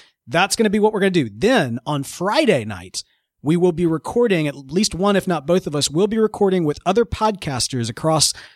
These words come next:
uh, uh, the D C T V universe fandom, uh, talking about the overall crossover event. It's gonna be hosted by Supergirl T V Talk. And, um,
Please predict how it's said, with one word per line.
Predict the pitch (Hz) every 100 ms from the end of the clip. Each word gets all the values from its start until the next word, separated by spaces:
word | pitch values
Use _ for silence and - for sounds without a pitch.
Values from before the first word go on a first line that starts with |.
| _ -
uh, |
uh, | 127 120 113 135 127 120
the | 135
D | 120 185
C | - 190
T | 160 - 180
V | 170 160
universe | 147 165 160 156 -
fandom, | - 151 143 117 98 101 - _ -
uh, | 135 123
talking | - 220 208 220
about | 170 165 165
the | 160 -
overall | 196 214 196 180 165
crossover | - 165 156 165 143 131
event. | 113 107 92
It's | 123
gonna | - 139
be | 127 113
hosted | - 202 - 190 139
by | 151 147 143
Supergirl | 135 - 190 190 190 190
T | 196
V | 185
Talk. | - 127 117 - _ - _ _
And, | 143 147 147 143 131 -
um, | 127 127 117 110